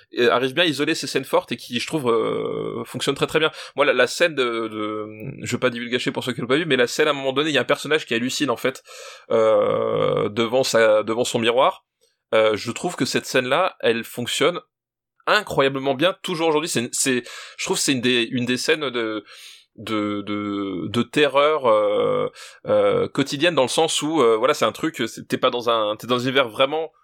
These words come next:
très banal, euh, très, euh, très, presque, presque chaleureux, parce qu'on est, c'est un, c'est un type qui est dans sa salle de bain,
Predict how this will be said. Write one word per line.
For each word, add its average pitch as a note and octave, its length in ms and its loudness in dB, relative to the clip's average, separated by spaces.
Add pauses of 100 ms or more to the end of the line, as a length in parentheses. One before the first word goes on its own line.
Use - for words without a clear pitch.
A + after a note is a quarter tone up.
(400)
très D#3+ 320 -4
banal, D3+ 420 4
euh, A#2 220 -4
très, C3+ 340 2
euh, A2+ 800 0 (680)
très, C3+ 320 2
presque, - 300 -2 (520)
presque C#3+ 240 -2
chaleureux, E3 360 2
parce C#3 160 -2
qu'on C#3+ 240 0
est, A2+ 220 2
c'est B2+ 120 -2
un, A2+ 80 0
c'est - 100 -4
un B2 40 0
type C#3+ 140 -10
qui - 80 -18
est - 20 -12
dans A#2 80 0
sa C3+ 140 0
salle B2 140 0
de B2 60 -2
bain, E3+ 160 0